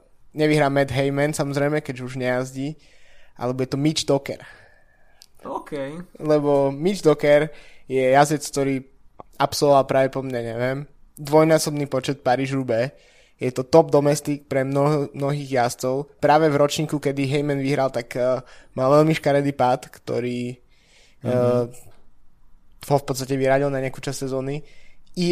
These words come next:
Speaker 1: F tým podľa mňa zlomil nejaké kliatby víťazstvom v, eh, Betiola
Speaker 2: <laughs>
Speaker 1: a, eh, tým pádom nebudú až takí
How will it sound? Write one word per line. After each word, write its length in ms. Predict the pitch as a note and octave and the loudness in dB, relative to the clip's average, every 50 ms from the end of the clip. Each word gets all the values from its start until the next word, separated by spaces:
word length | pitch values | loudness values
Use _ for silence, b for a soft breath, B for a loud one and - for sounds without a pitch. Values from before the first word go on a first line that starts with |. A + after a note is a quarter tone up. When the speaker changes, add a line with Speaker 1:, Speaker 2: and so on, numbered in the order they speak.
| E3+ D#3+ D#3+ D#3+ | 8 8 8 8
Speaker 1:
F 260 | E3+ D#3+ - - - - | 6 4 -2 -14 -16 -10
tým 420 | - C#3+ C#3 D3 D3+ D3+ D#3 D#3 D#3 - - - - - | -8 -6 -6 -4 -4 -6 -6 -8 -10 -14 -18 -20 -8 -2
podľa 220 | - C#3+ C#3+ D3 | 0 2 2 2
mňa 120 | D3 C#3+ C3+ | 2 0 0
zlomil 340 | C3 D3 C#3+ D3 D3+ D#3 D#3 | 2 2 4 4 4 4 2
nejaké 240 | D3+ C#3+ C#3 - D3+ | 2 0 0 -2 -4
kliatby 800 | - - D3 C3+ C3+ C#3 C#3 C3+ D3 D3 D#3 D#3+ E3 D#3+ D3+ | -4 -2 2 4 4 4 4 2 0 0 0 0 -2 -4 -6
víťazstvom 560 | D3 C#3 C#3 C3+ D3+ C#3+ C#3+ - C#3+ C#3+ C#3+ C#3+ C#3 C#3 | -8 -10 -4 -2 -2 -2 -2 -4 -4 -4 -4 -4 -4 -6
v, 120 | C3 C3 | -6 -6
eh, 180 | C3 C3+ C3+ C3+ C3+ C3 C3 C3 C3 C3 | -4 -2 0 0 0 0 0 -2 -2 -2
Betiola 720 | C3 C3+ C3+ C3+ B2+ D3 D3 C#3 C#3+ D3+ D#3 E3 E3+ F3+ F3+ F3+ A#2 B2 | -2 -2 -2 -2 0 0 2 2 4 4 4 4 4 2 0 -4 -10 -12
Speaker 2:
<laughs> 180 | - - - | -14 -12 -8
Speaker 1:
a, 440 | B2+ C3 C3 C3 C3 C3+ C3+ C#3 C#3+ B B B B B B B B B B B - | -6 -4 -2 -2 -2 -2 -4 -4 -6 B B B B B B B B B B B -8
eh, 360 | - A#2 C3 C3 C3 C3 C3 B2 B2+ - - C3 C#3 C3 - - | -4 -2 0 0 0 0 -2 -4 -10 -14 -14 -14 -14 -14 -8 -4
tým 160 | - D#3 D3 | -4 0 2
pádom 340 | D3 C#3+ C#3+ D3 D3 C#3+ C#3 - - - _ - - - - | 2 2 2 2 -2 -4 -6 -12 -16 -20 _ -20 -20 -12 -4
nebudú 400 | C#3 D#3+ F3 E3+ G3 E3+ D#3+ D3+ | 0 2 2 2 2 4 6 4
až 140 | C#3+ D#3 | 4 4
takí 400 | - D3+ C#3 - D3 C#3+ - - | 2 -4 -6 -6 -6 -8 -8 -10